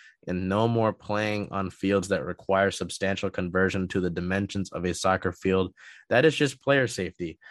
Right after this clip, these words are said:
Now, if we look at most of the collective bargaining agreement itself, um, let's see what else here. Compensation-wise,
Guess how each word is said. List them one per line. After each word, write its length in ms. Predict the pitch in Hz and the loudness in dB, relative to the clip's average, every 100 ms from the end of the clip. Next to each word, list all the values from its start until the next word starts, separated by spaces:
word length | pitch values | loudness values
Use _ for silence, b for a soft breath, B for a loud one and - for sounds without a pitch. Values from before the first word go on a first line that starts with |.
| B _ _ | B _ _
Now, 260 | 98 104 104 | 2 4 4
if 120 | 95 | 4
we 60 | 101 | 4
look 240 | 113 135 | 4 4
at 140 | 127 | 4
most 320 | 101 107 117 123 | 4 2 2 2
of 60 | |
the 100 | 104 | 0
collective 400 | 101 104 104 95 | 2 0 0 -2
bargaining 340 | 98 104 101 95 | 0 2 0 -2
agreement 320 | 98 95 - | -2 -4 -6
itself, 640 | 85 - 127 127 127 - b b b _ _ - - | -10 -2 4 4 4 -2 b b b _ _ -10 0
um, 680 | 95 95 90 87 85 82 107 - - _ _ _ _ - _ - - _ - | 4 4 2 0 -4 -10 -14 -20 -20 _ _ _ _ -20 _ -20 -20 _ -4
let's 220 | 107 - | -2 -2
see 200 | - 95 | 0 2
what 160 | 90 | 2
else 140 | 90 - | 0 -2
here. 120 | - | -4
Compensation-wise, 1160 | - 135 139 113 143 156 147 123 123 123 131 | 2 4 4 6 6 6 4 4 4 2 0